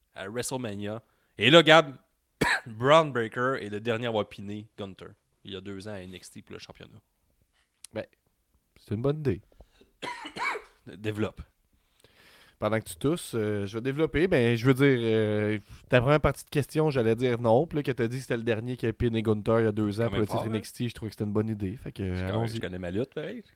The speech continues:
Speaker 1: non ?
Speaker 2: Ouais, <laughs> oui,
Speaker 1: Quand
Speaker 2: c'est
Speaker 1: même impressionné, non ?
Speaker 2: <laughs> Je suis quand même impressionné, ouais, ouais.
Speaker 1: Mais, merci. C'est,
Speaker 2: Euh,
Speaker 1: j'ai
Speaker 2: Tony, lui, il aimerait voir Chad Gable contre Gunther, s'il vous plaît.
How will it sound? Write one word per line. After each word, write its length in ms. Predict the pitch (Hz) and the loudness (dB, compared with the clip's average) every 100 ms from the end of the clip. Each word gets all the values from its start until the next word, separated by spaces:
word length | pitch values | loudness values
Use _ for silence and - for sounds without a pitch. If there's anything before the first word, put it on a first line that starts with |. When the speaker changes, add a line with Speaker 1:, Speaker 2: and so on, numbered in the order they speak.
| _ | _
Speaker 1:
non ? 160 | 104 165 | -12 -8
Speaker 2:
Ouais, 200 | 127 147 147 | -2 0 2
<laughs> 280 | 165 156 208 | 2 4 6
oui, 140 | 156 | 6
Speaker 1:
Quand 60 | 160 | 4
Speaker 2:
c'est 100 | 113 | 0
Speaker 1:
même 120 | 107 113 | 0 0
impressionné, 500 | - 98 95 123 170 - - - - | -2 -2 -4 -4 -10 -16 -20 -10 -6
non ? 120 | 135 | -6
Speaker 2:
<laughs> 40 | |
Je 60 | - 160 | -6 -12
suis 140 | - | -2
quand 160 | 165 202 | 4 4
même 120 | 311 | 4
impressionné, 540 | 208 123 - 101 110 135 | 0 -2 -2 -6 -8 -8
ouais, 80 | |
ouais. 180 | 156 135 - _ | -6 -6 -10 _
Speaker 1:
Mais, 240 | 104 85 - _ | -8 -8 -14 _
merci. 340 | - - 147 - _ _ _ | -20 -14 -14 -14 _ _ _
C'est, 140 | 104 | -6
Speaker 2:
Euh, 420 | 107 107 110 110 | 0 2 2 2
Speaker 1:
j'ai 60 | 110 | 0
Speaker 2:
Tony, 320 | 143 143 190 | 0 2 2
lui, 220 | 170 170 151 | 2 2 2
il 80 | 123 | 4
aimerait 260 | 120 120 131 | 4 4 4
voir 280 | 139 139 - | 6 4 4
Chad 220 | 180 165 | 2 4
Gable 400 | 147 131 131 131 | 4 4 4 4
contre 240 | 113 110 | 0 -4
Gunther, 440 | 107 107 101 104 101 | -2 -2 0 0 0
s'il 140 | 104 | -6
vous 80 | 98 | -10
plaît. 220 | 101 98 | -8 -10